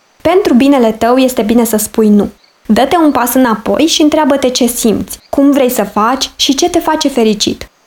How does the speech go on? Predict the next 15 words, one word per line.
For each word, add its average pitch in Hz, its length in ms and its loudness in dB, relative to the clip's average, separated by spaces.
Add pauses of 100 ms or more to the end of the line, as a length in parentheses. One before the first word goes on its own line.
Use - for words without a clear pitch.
Nu 269 120 2
spun 285 220 -2
acum 277 420 0
să 269 120 0
nu-i 254 240 2
ajutăm 226 400 0
pe 214 100 -2
cei 233 180 0
din 208 140 2
jurul 214 300 2
nostru 247 500 -2 (100)
sau 214 460 0
să - 140 -6
ajutăm 220 520 0
doar 233 300 0